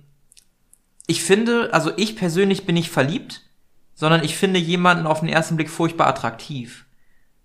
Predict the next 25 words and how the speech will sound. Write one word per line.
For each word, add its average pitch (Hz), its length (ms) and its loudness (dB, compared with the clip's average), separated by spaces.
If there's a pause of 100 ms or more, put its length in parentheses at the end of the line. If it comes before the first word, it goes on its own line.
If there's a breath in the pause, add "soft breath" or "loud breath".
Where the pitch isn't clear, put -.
(260)
Aber 143 140 2
das 143 160 2
kann 185 200 2
sich 170 140 -2
ganz 170 200 2
schnell 165 140 0
kaputt 151 300 -2
machen, 117 280 -4
wenn 127 100 -4
die 131 60 -4
Person 135 240 -2
den 135 100 0
Mund 143 140 -2
aufmacht 120 360 -8
zum 127 120 -8
Beispiel 120 300 -2
und 135 120 -2
dann 131 140 4
nicht 160 260 -2
das 151 220 4
rauskommt, 147 380 2
was 139 140 2
ich 135 60 -2
erwartet 135 420 2
habe. 113 280 -6